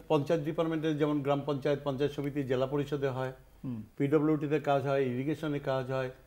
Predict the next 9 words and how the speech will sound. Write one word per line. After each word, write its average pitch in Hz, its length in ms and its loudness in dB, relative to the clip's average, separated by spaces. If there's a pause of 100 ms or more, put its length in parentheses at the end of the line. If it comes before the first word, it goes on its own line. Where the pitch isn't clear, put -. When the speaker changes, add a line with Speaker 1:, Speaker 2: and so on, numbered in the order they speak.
(440)
Speaker 1:
ক-, 139 380 10
কর্পোরেশন, 147 560 4
মিউনিসিপ্যালিটিগুলিতে 147 1120 -2
কাজ 131 320 -2
হয়। 127 260 -4 (460)
এই 170 140 4
যে 233 100 2
কাজগুলো 180 560 6
হয়, 143 300 6